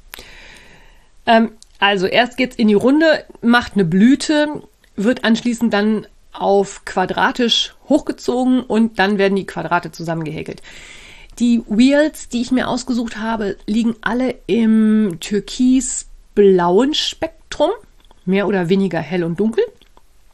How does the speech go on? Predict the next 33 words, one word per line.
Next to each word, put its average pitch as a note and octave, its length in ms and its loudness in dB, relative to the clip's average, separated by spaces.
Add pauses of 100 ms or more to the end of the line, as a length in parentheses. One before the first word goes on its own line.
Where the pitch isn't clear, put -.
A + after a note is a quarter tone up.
(1080)
Und B3 200 -2
da A3 120 0
wird B3 140 -2
es A#3+ 100 -10
bestimmt - 560 -6
auch B3+ 240 -6
nochmal, A#3 760 -4 (200)
äh, G3+ 240 -4
bei G3 140 -2
Instagram G#3 520 -2
was G3+ 160 -4
dazu G#3 300 -10
geben, G#3 400 0
in G3 240 -2
welcher G3 320 -2
Variante F#3+ 440 -2
ich - 120 -10
die F#3+ 140 -8
denn F3 160 -4
nachher E3+ 260 -6
schlussendlich - 720 -10 (240)
zusammenhäkeln E3+ 1120 -6
werde. E3+ 540 -4 (560)
Ich - 140 -6
habe A#3+ 160 0
auch - 80 -4
schon F#3+ 180 -8
fast - 260 -10
alle A3+ 160 -4
Fäden A3 360 -6
vernäht, E3+ 480 -10 (1040)
sodass G3 480 -4
das - 500 -6